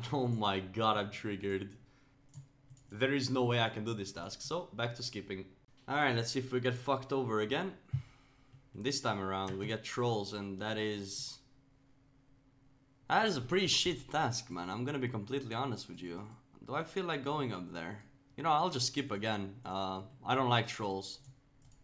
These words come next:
I'm just chilling, doing my skip task. Next thing you know, a chasm crawler. Like, what the fuck is this thing? Look at it. Even before I get a heart from that. Chocolate bar.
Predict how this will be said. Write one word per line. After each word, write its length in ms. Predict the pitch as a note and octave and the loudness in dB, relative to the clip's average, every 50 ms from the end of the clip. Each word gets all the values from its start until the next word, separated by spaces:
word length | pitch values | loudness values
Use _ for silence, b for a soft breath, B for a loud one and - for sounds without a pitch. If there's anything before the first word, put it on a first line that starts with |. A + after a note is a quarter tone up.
| - - | -4 2
I'm 140 | - C3 C#3+ | 4 4 4
just 220 | D3+ D#3 D3+ - - | 4 2 2 2 2
chilling, 720 | - F3 D#3 A#2+ G#2 F#2+ F#2 G2 C3+ C3 - G#2+ G#2 F#2 | 2 2 2 2 2 0 -2 -2 -4 -4 -4 -4 0 4
doing 280 | A2+ C#3 C#3+ C#3+ C#3 C3 | 6 6 6 6 6 4
my 180 | C3 C3 B2+ | 4 4 4
skip 420 | B2 - - - F#3 F3+ F3+ - - | 2 2 2 2 2 2 2 0 -2
task. 420 | G#2 F2+ F#2 G2+ - - - B2+ | 0 0 0 -2 -4 -4 -2 0
Next 240 | C3+ C#3 C3+ - - | 0 0 0 0 -2
thing 160 | - D3 C#3+ | 0 2 2
you 80 | C#3 C#3 | 4 4
know, 300 | C#3+ C#3+ C#3+ C#3 - A2+ | 6 6 6 6 6 4
a 80 | G#2 | 2
chasm 500 | - - - C3+ C3+ D3 C3 A#2+ A#2+ G#2 | 0 2 6 8 8 8 8 4 2 -2
crawler. 460 | G2+ - B2 A#2+ A#2+ A2+ G2 F#2 - | -2 0 2 4 4 4 4 2 0
Like, 180 | F#2+ F#2+ G2+ - | -2 -2 0 0
what 140 | B2+ C#3 C3+ | -2 -2 -2
the 80 | C3+ | -2
fuck 260 | B2 C#3 C3+ C3 C3+ C#3 | 0 0 0 2 2 2
is 180 | C3 B2 - | 2 2 0
this 180 | F#2 F#2+ - - | -4 -6 -6 -8
thing? 340 | - F#2+ F2 F2+ F#2 F#2+ F#2 - - - - - - - - - - - - _ _ _ _ - - - | -8 -8 -8 -8 -8 -10 -12 -16 -20 -20 -20 -20 -20 -20 -20 -20 -20 -20 -20 _ _ _ _ -20 -12 -4
Look 160 | D3 E3 D3+ | -2 2 4
at 100 | C#3 A2+ | 4 4
it. 200 | G2 E2+ G2 - - - - - - - - - - - - - - - - - - - - - - | 2 0 -2 -6 -10 -16 -20 -20 -20 -20 -20 -20 -20 -20 -20 -20 -20 -20 -20 -20 -20 -20 -20 -6 0
Even 180 | B2 C#3+ D3+ D3+ | 2 2 2 4
before 220 | D#3 F3+ F3+ D#3+ | 6 8 8 10
I 80 | C#3+ C3+ | 10 8
get 100 | B2+ A#2+ | 8 6
a 60 | G#2 | 6
heart 400 | - - C3+ C3+ C#3 C3+ B2 C3 | 6 8 10 10 10 10 8 2
from 260 | - G2 F2+ F#2 F#2 | -4 -6 -6 -6 -4
that. 260 | E2+ D#2+ E2 F#2+ - - - - - - - - - - - - - - - - - - - - - - - - - - - - - - - - - - - - - - - - - - - - _ _ _ - - _ _ - - | -4 -4 -4 -6 -6 -8 -12 -14 -18 -20 -18 -16 -16 -16 -16 -18 -20 -20 -20 -20 -20 -20 -20 -20 -20 -20 -20 -20 -20 -20 -20 -20 -20 -20 -20 -20 -20 -20 -20 -20 -20 -20 -20 -20 -20 -20 -20 -20 _ _ _ -20 -20 _ _ -14 -6
Chocolate 440 | - - G3+ F#3 G3+ - G#2+ F#2+ F2 | 0 2 2 2 2 0 0 0 0
bar. 300 | F2+ E2+ D#2+ D#2+ F2+ G#2 | 0 -2 -2 -2 -4 -6